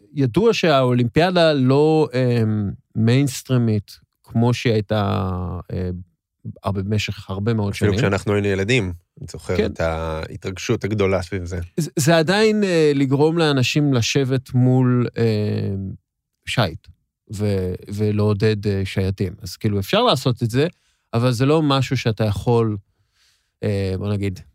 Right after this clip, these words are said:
Speaker 1: אה, לבנות עליו במשך, אה, הרבה זמן.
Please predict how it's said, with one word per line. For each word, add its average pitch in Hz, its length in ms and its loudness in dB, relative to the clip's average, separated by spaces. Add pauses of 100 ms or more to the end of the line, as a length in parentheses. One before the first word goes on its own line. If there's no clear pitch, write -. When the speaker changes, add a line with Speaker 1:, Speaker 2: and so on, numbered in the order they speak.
(520)
Speaker 1:
אה, 110 120 0
לבנות 117 360 0
עליו 90 180 -2 (200)
במשך, 110 520 -2
אה, 98 320 0
הרבה 104 280 0
זמן. 101 360 -2